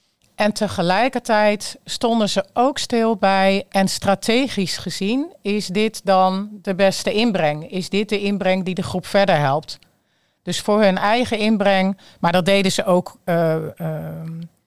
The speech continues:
ja, op andere momenten, continu stilstaan bij, is dat wat we brengen en leveren autonoom en strategisch gezien het beste voor de groep?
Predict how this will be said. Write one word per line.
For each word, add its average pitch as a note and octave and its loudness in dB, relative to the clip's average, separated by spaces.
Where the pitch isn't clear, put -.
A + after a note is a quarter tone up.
ja, C#3+ -10
op D#3 -8
andere G#3+ 4
momenten, G3 4
continu A#3 2
stilstaan F#3 0
bij, D#3+ 2
is E3+ -4
dat G3+ 2
wat F3+ -2
we E3 -4
brengen F3 -2
en E3 -4
leveren F#3 0
autonoom F#3 2
en A3+ 2
strategisch G3+ -2
gezien - -8
het E3+ -6
beste F3 -4
voor E3 -8
de E3+ -8
groep? D3+ -8